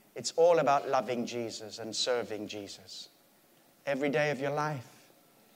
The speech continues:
It's not about the church wanting more of your time. It's Jesus saying, "I own all of your time." And how you serve me at home, how you serve me when you are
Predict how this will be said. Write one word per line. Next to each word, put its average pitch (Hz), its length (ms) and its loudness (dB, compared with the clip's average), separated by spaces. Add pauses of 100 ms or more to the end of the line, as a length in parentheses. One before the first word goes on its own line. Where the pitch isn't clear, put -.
(240)
It's - 120 -8
not 151 120 2
about 143 280 4
the 151 80 -4
church 151 380 0
wanting 143 320 -2
more 143 240 6
of 120 80 0
your 131 100 0
time. 139 400 2
It's 117 160 -2
Jesus 127 560 0
saying, 139 420 4
"I 139 180 0
own 143 260 4
all 160 240 6
of 113 120 2
your 107 120 0
time." 90 440 -6 (880)
And 110 100 -12
how 135 180 4
you 151 160 4
serve 156 400 6
me 151 120 4
at 131 80 0
home, 127 280 0
how 127 200 2
you 151 160 4
serve 151 360 4
me 139 120 2
when 135 200 2
you 139 160 4
are 135 120 6